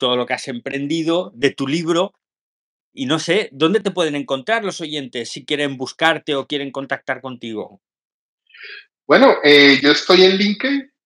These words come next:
Speaker 2: me pueden buscar como Edwin Argote, también estoy en Instagram como arroba Edwin Argote,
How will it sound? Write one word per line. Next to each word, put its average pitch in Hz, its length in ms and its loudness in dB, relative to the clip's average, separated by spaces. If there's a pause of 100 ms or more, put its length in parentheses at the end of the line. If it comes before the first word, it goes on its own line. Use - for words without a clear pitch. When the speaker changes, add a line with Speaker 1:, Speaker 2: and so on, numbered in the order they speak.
(240)
Speaker 2:
me 123 260 -4
pueden 139 220 -2
buscar 151 420 -2
como 160 240 -2
Edwin 127 240 0
Argote, 123 440 2
también 120 340 -2
estoy 143 180 2
en 143 80 4
Instagram 151 460 0
como 113 520 -4
arroba 117 360 4
Edwin 131 280 2
Argote, 117 480 0